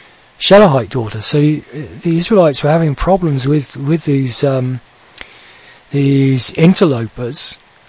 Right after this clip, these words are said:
right, right from the very beginning. Right from the very beginning. Uh,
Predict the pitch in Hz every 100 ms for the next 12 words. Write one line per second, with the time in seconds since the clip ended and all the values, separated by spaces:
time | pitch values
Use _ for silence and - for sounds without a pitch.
0 | _ 165 160 170 - 175 160 180 - 170
1 | 160 170 170 156 160 185 175 117 95 _
2 | _ _ _ _ _ - 170 160 165 151
3 | 143 156 147 143 165 135 123 135